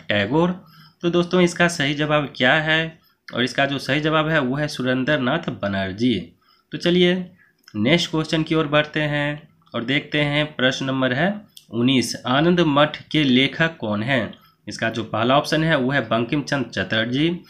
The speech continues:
नेक्स्ट जो इसका दूसरा ऑप्शन है वो है रविंद्रनाथ टैगोर,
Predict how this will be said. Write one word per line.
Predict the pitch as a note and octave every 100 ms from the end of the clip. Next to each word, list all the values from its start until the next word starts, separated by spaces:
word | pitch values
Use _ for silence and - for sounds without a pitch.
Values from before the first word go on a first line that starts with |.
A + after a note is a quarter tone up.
| - _ B2
नेक्स्ट | D3 D3+
जो | D3 D3+
इसका | D3+ B2
दूसरा | A#2+ B2 D#3 D#3
ऑप्शन | D3+ D#3+ D#3+
है |
वो | C3+ C#3
है | A#2+
रविंद्रनाथ | A2 B2 C3+ D3+ C3 A2+ -
टैगोर, | G#2+ A2 B2+ D#3 D#3+